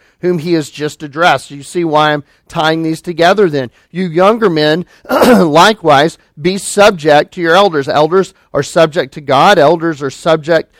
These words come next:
to, to one another. Therefore, you younger men, you younger generation,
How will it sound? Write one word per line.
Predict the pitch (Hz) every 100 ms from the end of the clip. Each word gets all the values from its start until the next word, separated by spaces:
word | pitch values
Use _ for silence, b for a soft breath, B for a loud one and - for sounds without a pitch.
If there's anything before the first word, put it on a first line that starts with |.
| b b
to, | 151
to | - 165
one | 151 151
another. | 131 160 202 220 214 b -
Therefore, | 165 - 165
you | 151 160
younger | 151 175 233 226 190
men, | 151 143
you | 143 156
younger | 165 226 247 233
generation, | 143 170 156 139 127 139 - 147